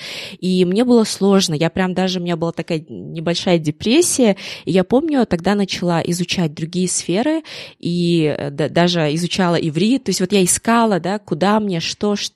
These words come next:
м, ка-, в каком направлении двигаться,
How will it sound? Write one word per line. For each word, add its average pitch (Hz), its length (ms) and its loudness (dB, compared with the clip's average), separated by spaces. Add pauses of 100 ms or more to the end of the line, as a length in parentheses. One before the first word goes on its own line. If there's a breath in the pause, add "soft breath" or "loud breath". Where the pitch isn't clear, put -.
(100)
м, 156 440 -10
ка-, - 160 -4 (160)
в - 80 -20
каком 240 300 0
направлении 175 440 0
двигаться, 165 520 0